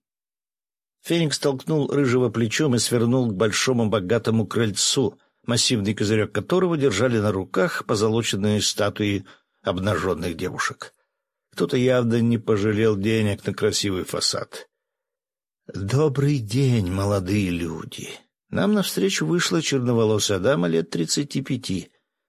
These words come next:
Ее пышную, в некоторых местах фигуру обтягивало короткое красное платье, а на ногах она носила красные туфельки на высоком каблуке.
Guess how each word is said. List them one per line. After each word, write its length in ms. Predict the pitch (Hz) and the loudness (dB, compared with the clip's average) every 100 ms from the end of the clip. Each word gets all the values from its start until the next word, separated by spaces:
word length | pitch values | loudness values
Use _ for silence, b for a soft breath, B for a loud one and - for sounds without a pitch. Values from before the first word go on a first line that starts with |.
| _ _ | _ _
Ее 240 | - 107 101 | -2 0 0
пышную, 520 | - 110 - 107 101 | 0 -2 0 0 0
в 60 | 92 | -2
некоторых 460 | 101 98 101 90 | -2 -2 -4 -4
местах 380 | 104 92 - 90 | -2 -2 0 -2
фигуру 580 | - 92 120 135 85 - b b _ _ | -4 -4 -2 -2 -2 -8 b b _ _
обтягивало 640 | - - - 143 127 113 107 | -8 -6 -2 0 2 2 2
короткое 520 | 101 101 92 - 92 | 0 -2 -2 -2 -4
красное 520 | - 98 85 - 90 | -2 -2 -2 -4 -6
платье, 540 | 90 101 131 - 160 165 _ _ _ - | -4 0 0 0 -2 -2 _ _ _ -4
а 100 | 101 | 0
на 120 | 110 | 0
ногах 340 | 95 95 117 | 0 0 0
она 140 | 139 - | -2 0
носила 480 | - - 117 131 | 0 -2 0 0
красные 640 | - 92 98 123 - - 151 | -2 -2 -2 -2 -2 -2 -4
туфельки 500 | - 110 104 107 - | -2 -4 -2 -4 -4
на 100 | - | -4
высоком 500 | 95 - 95 117 113 | -2 -2 -2 -2 -2
каблуке. 640 | - 110 90 85 127 113 | -2 -4 -4 -6 -8 -10